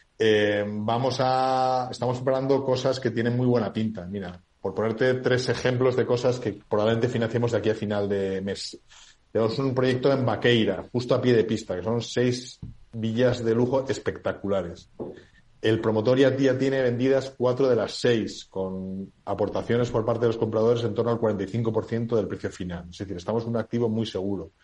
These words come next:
Lo que vamos con garantía hipotecaria, es un préstamo con garantía hipotecaria y a un interés del ocho y medio anual, eh, con un plazo estimado de quince meses, que podría prorrogarse un poquito, pero,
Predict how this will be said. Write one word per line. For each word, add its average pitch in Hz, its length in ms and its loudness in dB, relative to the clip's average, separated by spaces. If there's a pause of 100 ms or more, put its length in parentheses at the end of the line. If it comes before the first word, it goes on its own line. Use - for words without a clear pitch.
(380)
Lo 98 240 0
que 98 360 -2
vamos 117 300 0
con 104 220 -2
garantía 101 400 2
hipotecaria, 123 480 2
es - 80 0
un 110 100 -4
préstamo 104 340 -2
con 95 100 -2
garantía 98 320 0
hipotecaria 135 760 2 (640)
y 107 600 2
a 101 100 -2
un 120 180 2
interés 120 320 2
del 113 120 2
ocho 113 200 0
y - 20 -2
medio 113 240 0
anual, 95 420 -4 (500)
eh, 92 440 -6
con 95 120 -2
un 110 100 -2
plazo 113 240 2
estimado 113 360 2
de 110 100 4
quince 104 320 -2
meses, 120 400 0
que 92 120 -8
podría 98 240 2
prorrogarse 104 360 -2
un 98 60 -12
poquito, 143 420 0
pero, 95 280 -2